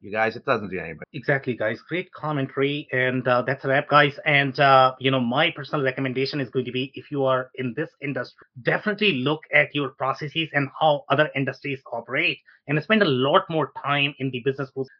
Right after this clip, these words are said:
Speaker 2: re-engineering. And if you spend that and then find a generalized solution, that is going to probably work in this industry, and that's probably going to give you far more mileage in the years to come, because obviously this solution is not gonna last for, let's say, I don't know, five, ten years.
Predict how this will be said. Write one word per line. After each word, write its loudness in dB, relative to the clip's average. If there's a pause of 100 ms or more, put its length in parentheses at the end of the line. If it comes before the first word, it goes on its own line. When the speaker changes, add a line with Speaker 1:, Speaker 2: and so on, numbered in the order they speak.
Speaker 2:
re-engineering. 0 (320)
And 2
if -6
you 4
spend 0
that 4
and 0
then -4
find 0
a 0
generalized 0
solution, -6 (360)
that 4 (100)
is -8
going -2
to -6
probably 0
work 4 (140)
in -2
this -2
industry, -4
and -2
that's -4
probably -4 (260)
going 2
to -4
give 0
you 0
far 6
more 2
mileage 4
in -4
the -2
years -6
to -18
come, -4
because -6 (280)
obviously 0
this -4
solution -2
is -6
not -6
gonna -6
last -4 (240)
for, 0
let's 0
say, 0
I 6
don't 2
know, -2
five, -4
ten -16
years. -6